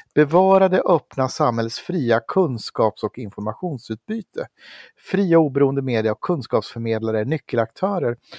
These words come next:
för att upprätthålla förtroende för samhällets institutioner och företrädare. En förutsättning för det fria samhället är att vår demokrati och vår rättsstat består och att Sverige vill och kan försvara sig och de värden vårt samhälle ytterst bygger på.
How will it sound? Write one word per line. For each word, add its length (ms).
för 80
att 100
upprätthålla 500
förtroende 560
för 100
samhällets 640
institutioner 720
och 100
företrädare. 800
En 100
förutsättning 680
för 120
det 60
fria 300
samhället 440
är 60
att 160
vår 260
demokrati 580
och 60
vår 160
rättsstat 560
består 440
och 100
att 100
Sverige 300
vill 360
och 140
kan 260
försvara 460
sig 260
och 100
de 220
värden 360
vårt 180
samhälle 440
ytterst 460
bygger 260
på. 240